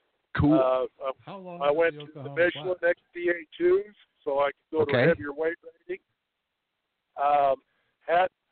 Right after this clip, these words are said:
Speaker 2: I, I had an M D alignment done at your shop in Council Bluffs.
Speaker 1: Okay.
Speaker 3: Oh,
Speaker 2: Uh,
Speaker 3: yes, yes.
Speaker 2: he, he
Speaker 3: He
Speaker 2: said
Speaker 3: got
Speaker 2: everything is perfect when he got done.
Speaker 1: Uh-huh. Uh-huh.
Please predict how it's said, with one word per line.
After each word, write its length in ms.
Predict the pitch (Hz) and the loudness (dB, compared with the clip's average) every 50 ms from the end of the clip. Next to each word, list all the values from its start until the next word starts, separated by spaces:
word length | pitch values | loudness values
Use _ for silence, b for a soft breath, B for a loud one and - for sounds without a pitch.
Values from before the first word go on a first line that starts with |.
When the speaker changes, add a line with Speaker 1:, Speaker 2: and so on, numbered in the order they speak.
| _ _ _ | _ _ _
Speaker 2:
I, 140 | - 156 160 170 - | 0 0 0 0 0
I 140 | 165 156 139 | -2 -2 0
had 160 | 143 165 170 170 | 0 0 0 0
an 60 | 156 160 160 | -2 -6 -8
M 100 | 170 180 180 | -8 -4 0
D 100 | 180 185 | 2 2
alignment 500 | 185 185 185 185 190 190 185 185 185 _ _ | 2 2 2 2 2 0 -2 -6 -14 _ _
done 320 | - 175 180 185 190 196 196 196 220 _ _ _ _ 156 | -4 0 2 2 2 2 0 -8 _ _ _ _ _ -2
at 160 | 151 151 156 151 - _ | 0 0 0 -2 -6 _
your 300 | 143 143 143 139 135 131 _ - - | -6 -4 -4 -4 -4 -8 _ -10 -4
shop 260 | 170 165 165 170 170 _ _ _ _ | 0 2 2 2 0 _ _ _ _
in 380 | 147 147 147 147 143 139 131 _ _ _ | -6 -4 -4 -4 -6 -8 -16 _ _ _
Council 380 | 160 165 175 175 _ - 165 _ - | -2 -2 -2 -4 _ -14 -16 _ 0
Bluffs. 340 | 151 156 165 185 202 - - _ - - _ _ _ _ _ _ _ _ _ _ _ _ _ _ _ _ _ _ _ - - | 2 4 4 4 4 2 0 _ -20 -20 _ _ _ _ _ _ _ _ _ _ _ _ _ _ _ _ _ _ _ -12 -2
Speaker 1:
Okay. 280 | - 127 131 180 170 - - _ _ _ _ _ _ _ _ _ _ _ _ _ | 0 2 2 0 -2 -8 -16 _ _ _ _ _ _ _ _ _ _ _ _ _
Speaker 3:
Oh, 60 | 117 | -14
Speaker 2:
Uh, 460 | 139 139 131 131 135 135 135 131 131 127 _ - | -8 -4 -2 0 2 2 2 0 -2 -4 _ -12
Speaker 3:
yes, 100 | 95 90 _ _ _ _ _ _ | -20 _ _ _ _ _ _ _
yes. 140 | 151 143 _ _ _ | -16 -16 _ _ _
Speaker 2:
he, 60 | 135 135 | -14 -12
he 60 | 139 139 | -12 -12
Speaker 3:
He 100 | 117 110 | -14 -4
Speaker 2:
said 200 | 127 151 151 147 | 0 0 0 2
Speaker 3:
got 100 | 139 151 | 2 0
Speaker 2:
everything 540 | 156 160 165 160 _ - 180 180 175 180 175 - _ | 0 0 -2 -6 _ 0 0 0 0 -4 -10 -8 _
is 340 | 143 143 143 139 135 131 - - - _ _ _ _ _ _ _ _ _ _ _ | 2 2 2 2 0 -2 -12 -20 -20 _ _ _ _ _ _ _ _ _ _ _
perfect 400 | - 175 180 - _ 208 220 _ _ _ - _ _ | 0 0 0 2 _ 0 0 _ _ _ -20 _ _
when 140 | - 151 147 | -10 -8 -8
he 60 | 143 131 | -8 -4
got 260 | 151 160 170 165 _ | -2 -2 -2 -2 _
done. 280 | - 165 175 185 208 220 | 0 0 2 2 2 0
Speaker 1:
Uh-huh. 960 | 101 87 131 180 - _ _ _ _ _ _ _ _ _ _ _ _ - 120 | -2 -6 -10 -14 -14 _ _ _ _ _ _ _ _ _ _ _ _ 0 2
Uh-huh. 160 | 107 117 165 | 4 4 2